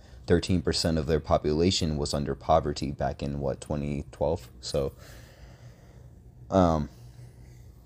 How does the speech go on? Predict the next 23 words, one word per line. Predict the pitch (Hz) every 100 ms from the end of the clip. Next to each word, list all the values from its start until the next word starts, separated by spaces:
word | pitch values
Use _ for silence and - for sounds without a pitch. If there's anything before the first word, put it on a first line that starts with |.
| - - - - - - - 95
basically | 123 120 123 107 95
that's | 92 -
what | 101
they're | 92 85
doing | 98 98 82
right | 78 67
now, | 76 71 58
and | 85
that's | 85 85
allowing | 90 87 85 82 80 80
their | 82 76 -
economy | - - 110 120 95
to | - -
increase | 117 131 - 87 78 - - - -
while | 80 76
keeping | 82 90 82 82 78
the, | 76 76
most | 80 80 87
of |
their | 76
people | 85 78 78 69
under | - 76 -
poverty. | - 82 76 - - -